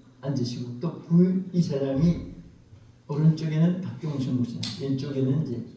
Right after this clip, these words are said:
신영진 목사 이렇게 앉으니까, 항상 이사회 할 때 양쪽에는 이제 날개로 박경수 목사님 통합적 총회장 하신 분이고, 저는 이제 왼쪽에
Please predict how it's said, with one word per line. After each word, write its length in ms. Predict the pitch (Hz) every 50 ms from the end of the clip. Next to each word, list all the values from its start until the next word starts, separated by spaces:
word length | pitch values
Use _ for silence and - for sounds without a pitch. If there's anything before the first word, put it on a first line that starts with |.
| - - - -
신영진 420 | - 156 139 135 127 123 123 113
목사 280 | 113 113 - 113 110 107 107 - - - - - - -
이렇게 220 | - 120 120 - 117
앉으니까, 680 | - 147 170 160 143 135 127 127 123 120 - - - - -
항상 680 | - - 240 262 - 311 302 - - 285 285 - - 175
이사회 360 | 185 175 - 170 165 156 151
할 160 | 143 - -
때 280 | - 185 185 185 185 - - - - - _ _ _ _
양쪽에는 680 | - 151 160 - - 180 160 147 143 139 135 135 131 123
이제 140 | - 131
날개로 720 | 117 113 120 127 131 131 135 131 131 - - - - - - - - - - - - _ _ _ _ - - _ _ _
박경수 440 | - 117 - - 135 135 131 127 120
목사님 420 | 120 117 113 113 - - 107 107 -
통합적 520 | - - 127 123 123 - - 117 110 107
총회장 380 | - - 156 131 123 127 117 113
하신 220 | 107 - 107 107
분이고, 420 | 110 107 107 107 113 117 117 - - - - - - - - - - - -
저는 400 | - - 131 127 123 120 113 113
이제 220 | 113 120 - - 123
왼쪽에 400 | 117 - - 120 110 110 107